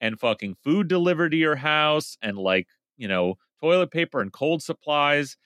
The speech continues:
and tests, and every three days, uh, you took a test, or when your symptoms subside to some point with guidance from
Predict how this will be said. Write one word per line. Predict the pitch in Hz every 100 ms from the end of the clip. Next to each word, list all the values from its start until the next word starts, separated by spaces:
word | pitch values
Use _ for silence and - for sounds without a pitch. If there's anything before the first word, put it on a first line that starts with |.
| _ _ _ -
and | 147 147 147 139 - _ -
tests, | - 165 131 - -
and | 120 117
every | 131 127 143
three | 131 139 156
days, | 147 147 143 139 131 - _ _ _ _ _ _ _ _ _ -
uh, | 135 131
you | 127 139
took | 151
a | 131
test, | - 143 -
or | 143 131
when | 139 135
your | 131
symptoms | - 165 151 165 143
subside | 156 135 - 156 139
to | 123
some | - 135
point | - - 139 101 113
with | 131 - -
guidance | 143 165 160 127 101 -
from | - 131 139